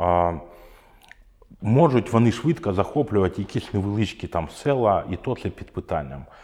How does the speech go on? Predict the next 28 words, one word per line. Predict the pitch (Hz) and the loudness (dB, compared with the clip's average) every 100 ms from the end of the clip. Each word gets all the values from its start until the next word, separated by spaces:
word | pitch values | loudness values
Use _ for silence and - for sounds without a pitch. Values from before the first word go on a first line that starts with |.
| - | -20
Всі | - - 151 | -16 -2 2
міста | 120 101 - 117 95 | 2 2 2 4 4
великі, | 76 104 151 160 143 120 - - | 4 2 2 0 -2 -4 -8 -2
обласного | 98 98 90 160 147 | 0 0 0 2 0
підпорядкування | 123 127 - 110 - 110 104 92 | 0 -6 -2 -2 -2 -2 -2 0
в | 85 | -2
області, | 85 78 - - | -2 -4 -10 -6
вони | 80 113 | -4 -2
всі | 104 - 110 | -4 -4 -4
будуть | 107 95 - | -2 -4 -6
чинити | 95 90 - | -4 -4 -4
опір. | 87 - - - - - - | -6 -6 -10 -16 -20 -20 -4
І | 104 | 0
наскільки | 117 - 147 107 98 | 0 2 0 2 2
вони | 101 101 | 2 2
будуть | 107 90 82 | 0 -2 0
якісно | 127 151 127 - 98 - | 2 2 2 -4 -6 -2
це | 92 | 0
робити, | 90 90 82 - - _ | 0 -2 -6 -14 -20 _
настільки | 98 - - 131 123 98 | -2 -2 -4 -2 0 0
ворог | 98 143 120 87 | 2 4 4 2
буде | 117 107 | -2 -2
затримуватись | 92 92 120 131 101 98 92 - - - - | -4 -4 -2 -2 0 0 -2 -6 -16 -20 -20
при, | - 104 113 107 101 | -2 2 6 6 6
е, | 92 - 87 85 82 78 | 0 0 2 4 2 2
ну, | 101 87 | 0 0
там, | - 73 - - | -2 -4 -10 -16
просуванні. | - 104 - 92 78 60 | -2 -2 0 -2 -4 -6